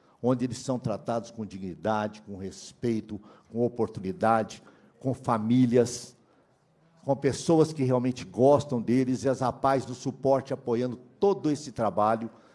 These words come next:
oferecendo a eles a complementação da socialização, da integração na sociedade.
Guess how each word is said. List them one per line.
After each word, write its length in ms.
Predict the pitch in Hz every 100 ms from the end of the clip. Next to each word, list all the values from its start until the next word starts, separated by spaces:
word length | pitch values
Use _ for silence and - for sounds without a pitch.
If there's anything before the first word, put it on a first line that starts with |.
| _
oferecendo 720 | - 127 147 139 127 - 160 147
a 80 |
eles 220 | 139 139 143
a 40 |
complementação 920 | 131 180 185 147 139 127 117 - 127
da 100 | 117
socialização, 1000 | 107 127 117 - 107 92 95 - 127 123
da 100 | 113
integração 600 | 117 - 117 110 104 - 131
na 100 | 117
sociedade. 800 | - 107 - 98 95 90 -